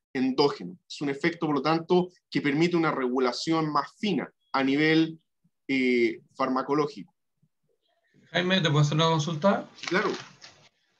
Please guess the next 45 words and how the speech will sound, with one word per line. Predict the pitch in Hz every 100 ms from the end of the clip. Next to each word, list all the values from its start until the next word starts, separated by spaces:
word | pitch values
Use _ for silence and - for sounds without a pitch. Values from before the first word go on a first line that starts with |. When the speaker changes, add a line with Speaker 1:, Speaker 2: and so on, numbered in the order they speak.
| -
Speaker 2:
Sí, | 156
ahí | 147 170 190
donde | 180 156 131
tú | 165 170
en | 151 143
delante | 139 156 170
mencionaste | 160 151 156 156 - 160
es | 151
el | 170 147
tema | 165 165 160
de, | 151
de | 135 131
la | 127
vejiga, | 127 - 156 175 196 196 - -
que | 143
hay | 147
una, | 147 147 143
hay | 151
un | 147
fármaco, | 156 156 165 170 190 196 -
eh, | -
parece | - 139 151 165
que | 151 156 147
tengo | 151 160
entendido | 151 147 156 143
que | 156
ese | 151 165
también | 151 147 156 156 147 -
actúa | 127 - 160
sobre | 151 156 156
las | 143 131 123 120 120 - -
glándulas | 143 156 156 147
salivares, | 147 123 143 175
¿es | 160 143 156
el, | 147 151
es | 143 143
el | 165 151
tema | 180 190 165
que | 151
activa | 143 - 156
dos | 151 147
cosas | 151 147 120
distintas | - 135 131 151
a | 170
ese? | 170 220